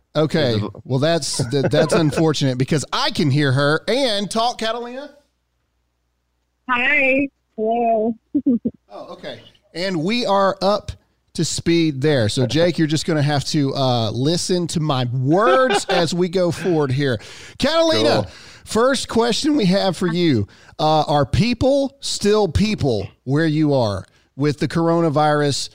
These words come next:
Speaker 1: uh, end of the world apocalypse? What's going on where you are?
Speaker 3: Yes. So Governor Pritzker, the governor of Illinois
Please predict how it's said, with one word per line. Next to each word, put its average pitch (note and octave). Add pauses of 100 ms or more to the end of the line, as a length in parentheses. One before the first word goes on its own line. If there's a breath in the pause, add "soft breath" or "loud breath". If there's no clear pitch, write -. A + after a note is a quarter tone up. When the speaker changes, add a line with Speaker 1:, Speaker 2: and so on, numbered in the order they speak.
(240 soft breath)
Speaker 1:
uh, C3+
end F3
of E3+
the D#3+
world D#3+
apocalypse? C3
What's E3+
going G#3+
on F3+
where D#3
you D3
are? F#2+ (1400 soft breath)
Speaker 3:
Yes. A3+ (380)
So A3+ (220)
Governor A#3+ (120)
Pritzker, G3
the F#3
governor F#3+
of G3
Illinois F#3+